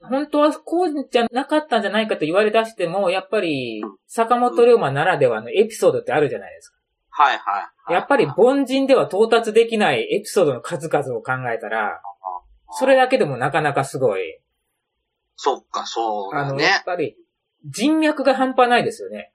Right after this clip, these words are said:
Speaker 2: ああ。それも、僕はもう本当に日本情報、大河ドラマレベルで、ですけど、
Speaker 1: はい。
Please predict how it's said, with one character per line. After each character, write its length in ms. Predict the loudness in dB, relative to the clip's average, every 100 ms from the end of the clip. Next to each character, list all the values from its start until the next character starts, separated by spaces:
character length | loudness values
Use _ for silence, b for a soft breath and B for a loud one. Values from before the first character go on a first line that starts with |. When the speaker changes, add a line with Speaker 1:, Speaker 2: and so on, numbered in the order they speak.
| _ _ _
Speaker 2:
あ 60 | 0
あ。 40 | 0 0 -4 -8 -12 -14 -20 _ -6
そ 140 | -4
れ 100 | -4
も、 420 | -6 -2 0 -2 _ -12 -8
僕 220 | -4 0
は 160 | 2 0 -6
も 120 | -10
う 20 |
本 180 | -6 -8
当 80 | -8
に 80 | -12
日 80 | -4
本 240 | 0 0
情 160 | 0 -2
報、 140 | -4
大 320 | -2 2 2 0
河 100 | -2
ド 140 | 0
ラ 120 | 0
マ 320 | 2 2 2 0
レ 140 | -4
ベ 120 | -4
ル 160 | -6 -8
で、 80 | -12 -12
で 140 | -12
す 100 | -10
け 140 | -12 -2
ど、 100 | 6
Speaker 1:
は 680 | 6 4 -4 -16 -8 -6 -8
い。 180 | -12